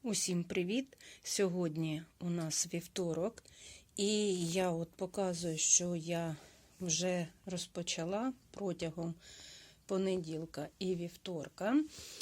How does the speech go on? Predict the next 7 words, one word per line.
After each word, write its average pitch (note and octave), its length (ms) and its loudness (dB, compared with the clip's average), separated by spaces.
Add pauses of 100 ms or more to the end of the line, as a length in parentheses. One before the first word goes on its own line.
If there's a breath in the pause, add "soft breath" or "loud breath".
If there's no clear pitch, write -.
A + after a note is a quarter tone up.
(320 loud breath)
Е, F#3 220 6
знімаю F#3 600 4
так, A3+ 360 0
бо F3+ 500 4 (340 loud breath)
не F3 680 4
влазить D#3+ 520 0
все E3+ 400 2